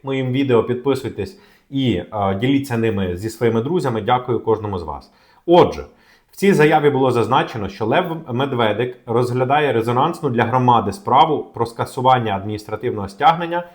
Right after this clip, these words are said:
до якої прикута увага місцев-, е, мешканців міста. За словами Медведика, напередодні судового засідання йому зателефонував невідомий, який представився начальником Т Ц К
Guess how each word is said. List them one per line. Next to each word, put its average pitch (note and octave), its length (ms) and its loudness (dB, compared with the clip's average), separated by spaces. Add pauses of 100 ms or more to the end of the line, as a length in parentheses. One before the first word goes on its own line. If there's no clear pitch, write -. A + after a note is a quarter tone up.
(140)
до A#2 120 4
якої C#3+ 280 6
прикута D#3 420 0
увага C3 600 2
місцев-, A#2+ 480 -4
е, G#2+ 140 0
мешканців A#2+ 540 -4
міста. F2 360 -10 (420)
За A#2+ 160 0
словами C#3+ 400 4
Медведика, C3 600 2
напередодні A#2 560 2
судового A2+ 480 2
засідання D#3+ 520 -2
йому B2 260 -2
зателефонував A#2+ 680 -2
невідомий, B2 640 -2 (260)
який F#3 240 -4
представився C3+ 840 0 (300)
начальником C3+ 680 0
Т B2+ 120 -2
Ц - 140 -6
К D#2+ 300 -2